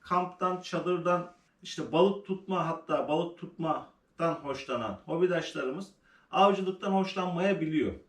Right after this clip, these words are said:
E, o yüzden biz avcılık kanalını, bizim Av Doğa Tutumları kanalımızı av ağırlıklı devam ettirip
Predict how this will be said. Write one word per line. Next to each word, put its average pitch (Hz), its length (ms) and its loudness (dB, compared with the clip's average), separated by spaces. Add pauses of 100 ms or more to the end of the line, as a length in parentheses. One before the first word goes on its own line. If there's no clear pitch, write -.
(160)
E, 92 180 -8 (120)
o 208 120 0
yüzden 196 500 0 (340)
biz 196 400 -2
avcılık 165 540 0
kanalını, 139 600 -2 (560)
bizim 156 280 -4
Av 156 240 2
Doğa 165 240 2
Tutumları 131 500 -4
kanalımızı 131 720 -6 (340)
av 190 260 6
ağırlıklı 123 720 0 (280)
devam 185 320 4
ettirip 196 500 -2